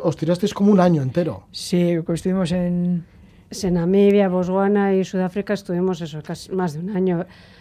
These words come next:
Speaker 3: porque es más cómodo viajar, más cómodo los visados,
Speaker 2: Los visados son
Speaker 3: o sea
Speaker 2: más fáciles, te dan tres meses y luego cuando se te acaba te lo,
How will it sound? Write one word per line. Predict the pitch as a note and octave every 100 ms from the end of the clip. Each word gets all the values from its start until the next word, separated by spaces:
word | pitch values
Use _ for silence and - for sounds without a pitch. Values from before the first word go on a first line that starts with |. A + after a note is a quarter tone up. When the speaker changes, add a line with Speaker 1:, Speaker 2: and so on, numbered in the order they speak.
| -
Speaker 3:
porque | F3 G3
es | F3
más | F3 F#3 F#3+ F#3 -
cómodo | - F#3 F#3 F3+
viajar, | F#3 F3+ - G3 F#3+ F#3 F#3 F3+
más | F3+ F3
cómodo | F3+ F3 F3 F3+ F3 F3 F3+
los | F#3 F3+
visados, | F3 F3 G#3 G3 F#3+ F#3+ F#3+ F3+
Speaker 2:
Los | F3+
visados | F#3+ G3
son | G3+
Speaker 3:
o |
sea | A3
Speaker 2:
más | G3+ -
fáciles, | F#3 F3 E3+ D#3+
te | F3
dan | F#3 F#3
tres | F#3 F#3
meses | G#3 G3+ G3+ E3
y | F3
luego | F#3
cuando | F3+ F3+
se | E3
te | E3
acaba | F3 F3
te | E3+
lo, | E3+